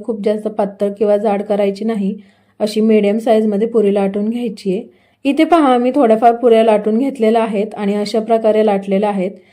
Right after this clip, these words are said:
त्या एकमेकांना चिकटत नाही, त्यामुळे त्या एकमेकांवरती ठेवलेल्या आहेत. आता या पुऱ्या तळून घ्यायच्या आहेत.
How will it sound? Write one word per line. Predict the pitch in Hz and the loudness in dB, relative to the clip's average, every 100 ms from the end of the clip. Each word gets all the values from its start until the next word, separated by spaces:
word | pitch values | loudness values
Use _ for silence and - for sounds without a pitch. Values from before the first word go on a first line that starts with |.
| _ - | _ 0
त्या | 247 | 4
एकमेकांना | 247 247 233 247 247 | 4 2 -2 0 0
चिकटत | 254 247 240 226 | -2 -2 0 0
नाही, | 262 214 | 0 -2
त्यामुळे | 214 208 202 202 | -2 -2 -2 -2
त्या | 208 | 0
एकमेकांवरती | 208 202 196 208 208 202 220 | 0 -2 -4 -2 -2 0 0
ठेवलेल्या | 220 233 202 196 226 | 0 -2 0 0 0
आहेत. | 190 180 - | -2 -4 -2
आता | 214 | 2
या | 240 247 | 6 4
पुऱ्या | - 262 214 220 | 4 2 2 2
तळून | 233 214 233 | 2 2 0
घ्यायच्या | 262 247 220 | -2 -4 -4
आहेत. | 190 | -6